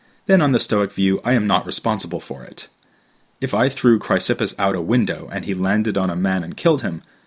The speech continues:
Chrysippus would insist that this murder was not up to him, and that he should not be blamed for it. He would also insist that the actions that are up to us are not, strictly speaking,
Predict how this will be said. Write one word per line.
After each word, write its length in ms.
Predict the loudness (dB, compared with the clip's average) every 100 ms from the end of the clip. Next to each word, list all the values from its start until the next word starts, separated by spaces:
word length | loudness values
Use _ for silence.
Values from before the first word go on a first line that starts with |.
| _ -2
Chrysippus 480 | 0 0 -2 -2 -2
would 120 | -2
insist 440 | -2 -2 -4 -2
that 180 | -4 2
this 180 | 2 2
murder 240 | 2 2
was 160 | 0 0
not 300 | 0 -2 -4
up 180 | -8 -8
to 100 | -6
him, 340 | -2 -2 -4 -18 _ _ _
and 160 | -2 0
that 140 | 0
he 120 | 0
should 220 | 0 0 -2
not 180 | -6
be 80 | -10
blamed 360 | -2 2 2 0
for 180 | -6 -8
it. 120 | -14 _ _ _ _ _ _ _ _ _ _ _
He 120 | 2
would 120 | 4 4
also 260 | 2 -4
insist 460 | -6 -4 -4 -6 -6
that 160 | -4
the 100 | -4
actions 400 | -2 -2 -2 -2
that 160 | 0 2
are 260 | 2 2 0
up 120 | -6
to 180 | -8 -10
us 340 | -8 -8 -8 -10 _ -4
are 120 | 0
not, 240 | 0 0
strictly 360 | -4 -4 -4 -6
speaking, 460 | -6 -8 -8 -10